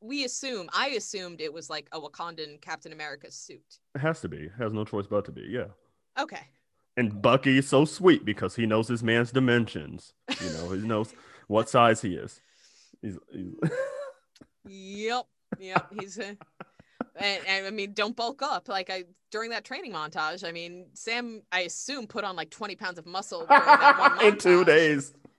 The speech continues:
Speaker 1: So, <laughs> I mean, that's, that's how training montages work, Curtis.
Speaker 2: Oh, that would be so fun if he's like, "Oh, this suit don't even fit." The end.
Speaker 1: <laughs> Feels a little tight.
Speaker 2: <laughs>
Speaker 1: Oh.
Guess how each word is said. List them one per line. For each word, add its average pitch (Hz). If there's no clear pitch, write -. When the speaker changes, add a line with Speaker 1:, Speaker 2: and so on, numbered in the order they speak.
Speaker 1:
So, 220
<laughs> -
I -
mean, 214
that's, 240
that's 277
how -
training 269
montages 339
work, 453
Curtis. 453
Speaker 2:
Oh, 359
that 349
would 311
be 311
so 330
fun 320
if 226
he's 185
like, 131
"Oh, 143
this 214
suit 190
don't 160
even 190
fit." 262
The 208
end. 151
Speaker 1:
<laughs> -
Feels 320
a 311
little 254
tight. 202
Speaker 2:
<laughs> 285
Speaker 1:
Oh. 165